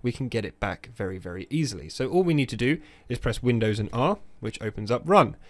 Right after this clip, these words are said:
And you can see I've already got the script we need there. Good to go. So what we need to type in is shell, colon,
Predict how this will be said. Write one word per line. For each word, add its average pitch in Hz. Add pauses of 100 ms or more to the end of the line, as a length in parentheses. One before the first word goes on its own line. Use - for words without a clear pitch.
(160)
And 120
you 117
can 113
see 123
I've 107
already 110
got 110
the 107
script -
we 110
need 107
there. 135 (360)
Good 117
to 131
go. 143
So 123
what 131
we 143
need 139
to -
type 143
in 156
is 123
shell, 202 (800)
colon, 175